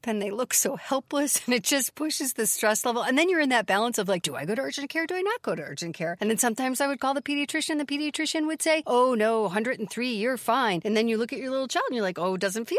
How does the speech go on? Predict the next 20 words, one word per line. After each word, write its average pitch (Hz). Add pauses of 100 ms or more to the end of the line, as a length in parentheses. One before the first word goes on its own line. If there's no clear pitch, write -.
(140)
fine. 415 (220)
I 196
need 196
to 262
get 320
there." 349
And 233
then 226
the 233
stress 339
just -
keeps 285
going 240
up 247
and 240
up 226
and 220
up 233
from 220
there, 214